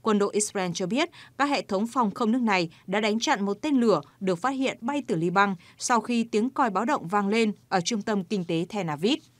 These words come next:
Chưa có thông báo về thương vong hay thiệt hại, trong khi quân đội Israel khẳng định không có thay đổi nào đối với hướng dẫn phòng thủ dân sự.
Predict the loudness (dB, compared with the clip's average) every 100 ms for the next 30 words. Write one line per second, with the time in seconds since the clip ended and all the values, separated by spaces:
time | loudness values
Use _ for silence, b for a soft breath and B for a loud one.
0 | _ b _ 0 2 2 0 4 4 4
1 | 2 0 0 4 4 4 -2 -6 0 2
2 | 2 B B 0 0 2 0 0 0 0
3 | 0 0 -2 0 0 0 -2 0 0 -2
4 | B -4 0 2 2 0 -2 -2 0 0
5 | 2 2 b b 2 4 4 0 0 -2
6 | -2 0 2 0 0 -4 -2 0 2 2